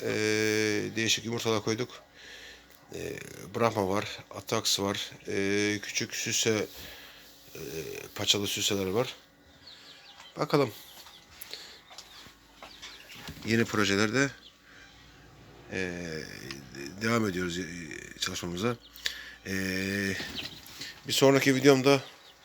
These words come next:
şey göstermek istiyorum. <coughs> E, yeni bir makine yapmaya karar verdim. <coughs> Onu göstereceğim sizlere şimdi.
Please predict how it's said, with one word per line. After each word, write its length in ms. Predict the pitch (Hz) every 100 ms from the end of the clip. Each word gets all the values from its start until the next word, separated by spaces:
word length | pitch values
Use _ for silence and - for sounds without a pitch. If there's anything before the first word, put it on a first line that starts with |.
| - - - -
şey 240 | - 123 123
göstermek 440 | 120 - 92 82
istiyorum. 300 | - 92 110 - - - - - - - - - _ - -
<coughs> 40 | - - - - - - - - - -
E, 60 |
yeni 380 | 98 98 104 117
bir 60 | 123
makine 340 | 123 110 123
yapmaya 420 | 113 101 95 95
karar 260 | - 98 98
verdim. 260 | 98 110 120 - - - - - - - - -
<coughs> 80 | - 185 - 101 76 - - -
Onu 180 | 113 120
göstereceğim 400 | 110 95 92 87
sizlere 260 | - 85 156
şimdi. 300 | 85 90